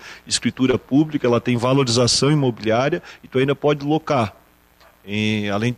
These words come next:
além de ser um, um baita investimento no bem-estar da tua família, tu tem um investimento imobiliário por um preço justo, um preço que tá, é, de acordo, né, com o mercado e com tudo que a propriedade oferece.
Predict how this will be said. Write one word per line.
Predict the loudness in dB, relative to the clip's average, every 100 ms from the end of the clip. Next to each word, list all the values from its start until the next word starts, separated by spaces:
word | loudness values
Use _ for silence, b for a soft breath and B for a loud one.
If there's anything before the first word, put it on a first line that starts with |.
| -6
além | -2 0 0
de | 2
ser | 0
um, | 0 -4
um | -6
baita | -2 0 0 -2
investimento | -2 0 0 -2 -4
no | -8 -6
bem-estar | -2 -2 0 0
da | 0
tua | -2
família, | -2 0 0 0 -2
tu | -6
tem | -2 0
um |
investimento | 2 2 0 -2 -4 -2
imobiliário | -4 -2 0 2 0 -4 B B _
por | -8
um | -6
preço | -2 0 2 0
justo, | 2 2 2 0
um | -6
preço | 0 0 0
que | -4
tá, | 0 2 0 -4 B B B
é, | -4 0 2 2 0 0
de | 0
acordo, | -2 0 2 2 2 2
né, | 0
com | 0 0
o | 0
mercado | 0 0 0 -2
e | -4
com | -12 -8
tudo | -6 -4
que | -2
a |
propriedade | -2 -2 0 2
oferece. | 2 0 2 2 0